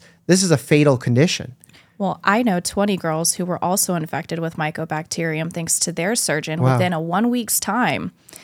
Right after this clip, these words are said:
Speaker 2: And, uh, yeah, all of them are on treatment right now. Same treatment regimen that I had to do. Same doctor infected all twenty of them.
Speaker 1: Well, let's get into that. Um, so you, you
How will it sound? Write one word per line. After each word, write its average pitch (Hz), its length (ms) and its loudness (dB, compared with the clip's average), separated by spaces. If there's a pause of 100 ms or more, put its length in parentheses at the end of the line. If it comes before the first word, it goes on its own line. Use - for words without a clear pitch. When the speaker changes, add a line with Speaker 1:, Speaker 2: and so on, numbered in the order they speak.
(220)
Speaker 2:
And, 165 480 -2 (120)
uh, 175 400 -4
yeah, 208 220 -2 (140)
all 180 200 0
of 185 80 -2
them 185 160 0
are 185 80 0
on 180 100 0
treatment 185 400 -4
right 175 160 -4
now. 175 340 -2
Same 175 300 -2
treatment 175 380 -6
regimen 170 360 -4
that 160 100 -4
I 165 80 -4
had 170 240 -4
to - 60 -6
do. 165 340 -4 (100)
Same 185 260 0
doctor 160 320 -4
infected 160 420 -8
all 87 120 -6
twenty 95 280 -8
of 90 100 -8
them. 90 200 -8 (320)
Speaker 1:
Well, 147 100 6
let's 160 160 4
get 160 140 4
into 147 280 2
that. 131 400 2
Um, 117 440 2 (400)
so - 140 4
you, 147 160 8
you 143 320 2